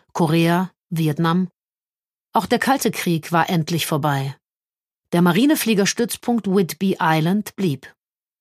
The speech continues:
Und der Pazifik mit seinen gewaltigen, unergründlichen Tiefen hinter dem Rollfeld, das den Namen eines verschollenen Fliegers trug, William Ault,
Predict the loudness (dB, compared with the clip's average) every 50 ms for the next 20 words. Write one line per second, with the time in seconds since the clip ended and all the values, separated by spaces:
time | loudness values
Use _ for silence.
0 | _ _ _ _ _ _ _ _ _ _ _ _ 2 2 2 2 0 -4 -4 -2
1 | -2 -2 0 -2 -2 -2 -2 -2 0 -2 -2 -2 -4 -6 -6 -8 -12 -10 -8 -6
2 | -2 0 0 0 2 2 0 0 2 2 2 2 2 2 0 0 2 2 2 0
3 | 0 0 2 2 4 2 2 0 0 0 0 0 -2 -4 -4 -2 -2 -2 -2 -2
4 | -2 -2 -2 -2 -2 -2 0 0 2 2 0 0 0 0 2 2 2 2 4 4
5 | 4 4 2 0 0 0 0 0 0 -2 -6 -10 -12 -20 -20 -20 -20 -20 _ _
6 | _ -6 -4 -2 0 2 4 4 6 6 6 6 4 2 2 2 0 0 0 -2
7 | -2 -2 -2 0 0 2 2 2 2 2 2 0 -2 -2 -2 -2 -2 0 -2 -2
8 | -4 -4 -6 -4 -4 -4 -4 -4 -6 -12 -18 -20 _ _ _ _ -4 0 2 2
9 | 4 4 2 2 0 0 -2 -2 -4 -4 -6 -8 -8